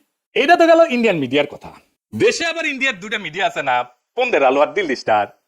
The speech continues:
এটা দেখেছে বিএনপি। তারেক রহমানের স্বদেশ প্রত্যাবর্তনের বিষয়ে আলোচনা সভায়, হ্যাঁ, উনি পন্দের আলো যাবি না, তা তো হয় না, তাই না? ওই যে কারণ আছে না, কারণ ওই যে একটা গান আছে না, "আলু আমার আলু ওগো, আলুই ভুবন ভরা", ওরা যেটি দেখে সেটি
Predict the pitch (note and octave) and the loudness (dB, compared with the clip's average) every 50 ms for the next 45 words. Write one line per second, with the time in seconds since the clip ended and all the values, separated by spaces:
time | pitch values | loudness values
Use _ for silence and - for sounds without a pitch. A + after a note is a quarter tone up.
0 | _ _ _ _ _ _ _ _ _ _ _ - G#3 A#3 D4 C#4 G3+ C#4+ D4 A#3 | _ _ _ _ _ _ _ _ _ _ _ -4 -2 0 0 0 0 0 0 0
1 | - - C4 G3+ E3 C#3 A#2 G2+ - G#2+ - F3+ G#3 G#3 G#3 G#3 G3+ G#3 G#3+ G#3+ | 0 0 2 2 2 -2 -2 -4 -10 -4 -2 0 0 0 2 2 2 2 0 -2
2 | - - - A3 B3+ C4 - - C4+ - - A#3 G3 G3 G3 - F3+ F3 D#3+ C#3+ | -2 -2 0 0 0 0 0 -2 -4 -2 0 0 0 0 -2 -2 -4 -4 -2 -4
3 | D3 - F3+ F3+ F#3 - A#3 D4 D4+ D#4+ - - A#3 E3+ D3 - - - D#3+ F3+ | -2 -2 -2 -2 -2 0 0 2 4 4 4 2 0 -2 -2 -4 -2 -2 0 0
4 | G3+ - - - _ _ _ _ _ _ _ _ - - G3+ E3 - - - _ | 0 0 -2 -8 _ _ _ _ _ _ _ _ -2 0 0 0 0 -2 -10 _
5 | - - C4 D4 D#4 D#4 - - F4+ F#4 D#4 C#4+ B3 A#3 G#3+ G3+ F3 D#3 - E3+ | -4 -2 0 0 -2 -4 -2 0 0 2 4 4 4 6 6 4 4 4 0 0
6 | E3 D3+ D3+ C#3+ C#3 - D#3 D3 - B2+ A2+ D3 C3+ A2+ - - C#3+ D3+ E3+ F3 | 0 0 0 -2 0 0 -2 -2 -2 -4 -4 -4 -4 -6 -6 -6 -6 -4 0 0
7 | E3 C#3+ C#3+ C#3+ D3 D3 D3 - D#3 G#3 F#3+ F#3 - - D#3+ D#3 D3+ D3 C3 B2+ | 0 2 2 2 2 2 2 2 0 0 0 -2 -6 -6 -4 0 0 0 0 -2
8 | - _ _ _ _ _ - F3 F3+ F#3+ F#3 F3 E3+ F3+ F3 E3 D3 C3+ - - | -8 _ _ _ _ _ -4 -4 -2 -2 -2 0 0 2 2 2 0 -2 -4 -4
9 | A#2+ D3 F3 C#3 - D#3 C3+ B2+ B2 A#2 A2+ A2 _ _ _ _ _ - D3+ E3 | -8 -6 -6 -8 -8 -8 -8 -6 -6 -6 -6 -8 _ _ _ _ _ -4 -2 -2
10 | F#3 F#3+ F#3+ F#3 F#3 F#3 E3 D#3+ F3+ F3+ F3+ F3+ F#3 - - E3+ F3 F#3+ G3+ G3+ | 0 0 -2 0 2 2 2 4 4 4 4 4 2 0 -6 -6 -6 -6 -6 -8
11 | G3 G3 F#3+ F#3 E3+ G3+ G3 G3 G3 - _ _ _ - E3+ G3 G#3+ A3 G#3+ G#3 | -6 -4 -6 -6 -4 -6 -6 -8 -8 -12 _ _ _ -4 -2 -2 -2 -4 -4 -6
12 | G3+ E3 - B3+ B3 A#3+ B3 B3+ B3 G#3+ F3 A#3+ C4 C#4 C#4+ C#4 C4+ C4 B3+ B3 | -8 -8 -8 -6 -2 -2 -2 -2 -2 -4 -2 0 2 4 4 6 6 4 4 2
13 | B3 F3+ G#3+ C#4+ E4 D#4 A#3 A#3 A#3 A3+ A3+ - A3+ G#3+ D4 | 0 -2 -4 -6 -4 -2 -2 0 0 -2 -4 -4 -8 -6 -8